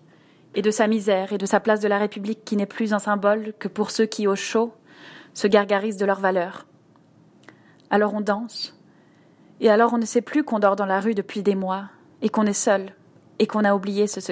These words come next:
ce que signifiait le mot foyer. On danse et on est loin ce soir, on flotte ce soir, parce qu'on danse ce soir, place de la République. On tourne en rond, place de la République.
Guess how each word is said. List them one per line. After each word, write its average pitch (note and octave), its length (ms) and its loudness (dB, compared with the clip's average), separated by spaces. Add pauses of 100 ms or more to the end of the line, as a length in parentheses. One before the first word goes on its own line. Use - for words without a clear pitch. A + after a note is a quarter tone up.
(140)
ce - 160 2
que G3 120 -2
signifiait G3+ 420 0
le F#3+ 100 2
mot F#3+ 120 -4
foyer. F#3 400 -4 (1080)
On G#3+ 100 4
danse G#3+ 280 2
et - 40 -4
on G3+ 120 -2
est G3+ 80 -2
loin F#3+ 320 -2
ce - 140 -6
soir, - 420 -4 (200)
on G3+ 80 -2
flotte F#3+ 340 0
ce - 160 -14
soir, F3+ 440 -8 (120)
parce - 200 -8
qu'on F#3+ 140 -4
danse F3+ 240 -4
ce - 140 -8
soir, - 460 -6 (340)
place F3+ 220 0
de - 80 -6
la E3+ 100 -4
République. - 640 -12 (2250)
On G#3+ 80 2
tourne C#4 260 4
en A#3+ 80 6
rond, G#3 160 -4
place A3 200 -2
de G3+ 80 -4
la F#3+ 100 -2
République. F#3 640 -10